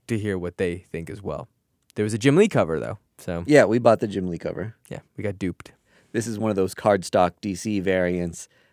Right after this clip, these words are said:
Speaker 2: that they charge a whole dollar more because the cover is cardstock.
Speaker 1: I didn't realize it until I was in the checkout line of, like, "Oh, this is a Virgin."
Speaker 2: It's a
Speaker 1: And
Speaker 2: three ninety-nine comic, and we paid four ninety-nine for
Speaker 1: Yeah,
Speaker 2: it.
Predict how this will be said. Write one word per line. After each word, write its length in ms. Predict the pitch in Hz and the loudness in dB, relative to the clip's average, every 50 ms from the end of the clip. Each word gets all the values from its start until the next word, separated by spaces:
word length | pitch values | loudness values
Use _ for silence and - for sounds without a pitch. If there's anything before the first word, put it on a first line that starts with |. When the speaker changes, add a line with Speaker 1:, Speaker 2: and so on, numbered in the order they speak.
| _ _ | _ _
Speaker 2:
that 140 | - 95 - | -8 -6 -4
they 100 | - 92 | -4 -4
charge 260 | - - 101 95 87 | -2 0 0 2 2
a 80 | 92 78 | 0 -4
whole 220 | - - 107 104 | -4 -2 -2 -2
dollar 420 | 98 92 98 92 92 90 90 87 85 | 0 4 4 4 6 4 4 2 0
more 460 | 85 90 92 92 85 85 85 82 - _ _ _ _ _ _ - | -2 -4 -2 -2 0 -2 -2 -4 -6 _ _ _ _ _ _ -6
because 380 | 107 104 - 104 95 90 85 | -6 -4 -2 -2 -2 -2 -2
the 120 | - - 90 | -6 -10 -10
cover 360 | - - 95 92 92 92 87 | -6 -4 -4 -2 0 -2 -2
is 180 | - 80 85 | -4 -6 -10
cardstock. 520 | - - 90 78 78 - - - - - - - _ _ - | -6 -4 -4 -4 -4 -4 -8 -10 -10 -12 -16 -20 _ _ 2
Speaker 1:
I 80 | 123 | 2
didn't 140 | 127 131 120 120 | 4 4 4 4
realize 300 | 120 117 113 110 107 101 - | 4 4 4 4 2 0 0
it 160 | - 110 - - | 2 2 2 0
until 200 | 107 107 - 117 | -2 -4 0 0
I 100 | 104 98 | 2 2
was 140 | 98 101 98 | 2 0 -2
in 100 | 92 87 | -4 -4
the 80 | 90 87 | -6 -4
checkout 380 | - 104 95 - 85 76 52 - _ _ _ - | -4 -4 -2 -2 -4 -4 -6 -8 _ _ _ -6
line 400 | 98 92 80 78 76 76 82 85 _ _ _ _ _ _ _ | -6 -4 -4 -4 -6 -8 -10 -12 _ _ _ _ _ _ _
of, 200 | - 104 98 87 | -4 -4 -4 -2
like, 400 | 90 85 82 82 - - - _ _ _ _ _ _ _ _ _ - | -2 -4 -4 -4 -6 -10 -18 _ _ _ _ _ _ _ _ _ 0
"Oh, 280 | 107 107 104 98 95 | 2 4 4 4 2
this 280 | 82 92 92 - - - | 0 -2 -4 -6 -6 -8
is 420 | 90 87 90 - - - - - - _ - | -10 -10 -10 -12 -14 -14 -16 -18 -14 _ -8
a 60 | 98 | -8
Virgin." 500 | 85 87 85 - - - - - 80 90 - - | -6 -6 -6 -6 -6 -8 -12 -14 -14 -14 -12 -10
Speaker 2:
It's 160 | - 101 - | -8 -6 -4
a 60 | 101 87 | -4 -2
Speaker 1:
And 80 | 87 | 0
Speaker 2:
three 160 | 113 120 127 | 2 2 4
ninety-nine 800 | 127 127 117 117 117 117 110 110 107 107 110 107 107 107 104 101 107 _ _ _ _ _ _ _ _ - | 4 4 4 2 2 2 0 0 2 2 2 0 0 0 -2 -4 -8 _ _ _ _ _ _ _ _ -8
comic, 400 | - 107 104 104 104 98 - - | -4 -2 0 0 0 -2 -4 -6
and 100 | - 95 | -6 -4
we 80 | 101 101 | -4 -2
paid 300 | 87 - 95 90 85 - | -2 -2 -2 -2 -2 -4
four 220 | - 101 98 92 | -4 -4 -2 -2
ninety-nine 480 | 90 87 87 87 87 85 87 87 82 80 | -2 -2 -4 -4 -6 -8 -8 -10 -10 -10
for 200 | - - - 80 | -8 -6 -4 -2
Speaker 1:
Yeah, 80 | 80 | -2
Speaker 2:
it. 120 | 80 - | -2 -4